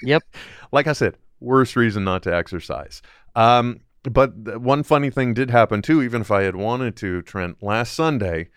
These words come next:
Speaker 2: uh, I was, uh, doing something, I was doing something heroic, Trent. I was saving puppies from a burning, overturned car.
Speaker 1: Oh.
Speaker 2: And through my sheer will and adrenaline, sheer will, <laughs> I flipped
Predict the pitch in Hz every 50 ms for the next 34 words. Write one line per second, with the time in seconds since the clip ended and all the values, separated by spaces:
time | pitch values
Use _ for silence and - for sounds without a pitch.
0 | _ _ _ _ _ _ _ 90 90 87 87 85 - 101 101 104 107 107 104 104
1 | 104 104 104 104 104 101 98 95 - - - 110 104 101 98 92 104 110 165 202
2 | 220 202 156 - - 170 160 151 - - 156 147 143 143 139 127 117 - _ _
3 | - - _ _ _ - - 143 160 160 - 254 262 214 - 208 185 143 151 139
4 | 120 120 117 113 101 92 82 - - - 110 107 107 107 - 131 127 131 139 139
5 | 120 - - 185 185 196 202 196 202 190 175 143 - - - - 180 170 - 185
6 | 180 180 180 175 - - 151 139 123 120 110 95 92 - 139 143 165 170 175 175
7 | 160 143 147 135 147 - - - 147 139 131 120 113 101 - - - - 131 120
8 | 110 98 90 85 - 403 403 403 370 311 269 220 165 131 - - - - 131 135
9 | 131 - - 170 196 214 220 208 190 180 170 170 156 139 127 113 - - - -
10 | 208 220 226 220 214 202 180 160 147 131 165 196 196 196 190 180 165 151 143 131
11 | 117 123 131 143 156 156 151 143 131 120 117 110 107 107 104 98 - _ _ _
12 | - - - 104 98 104 123 135 - - - - - - - - - - - -
13 | - - - - 139 147 160 156 - - - - 196 226 240 220 - -